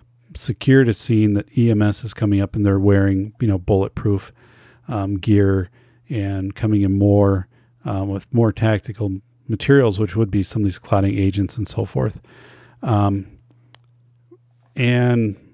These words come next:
let's talk about, okay, what would I score higher on a risk probability matrix? So if I have this ten thousand dollars to spend, what else would I s-, what would, what would I spend it on? Well, one,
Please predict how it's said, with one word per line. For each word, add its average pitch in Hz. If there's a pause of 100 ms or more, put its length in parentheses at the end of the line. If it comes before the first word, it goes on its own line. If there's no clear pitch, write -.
(560)
let's 151
talk 143
about, 110 (260)
okay, 107 (380)
what 151
would 151
I 139
score 120
higher 120
on 104
a 101
risk 113
probability 101
matrix? 95
So -
if 104
I 127
have 131
this 107
ten 120
thousand 107
dollars 98
to 120
spend, 101 (520)
what 131
else 127
would 139
I 120
s-, 104 (640)
what 143
would, 135
what 160
would 147
I 127
spend 127
it 104
on? 98
Well, 113
one, 160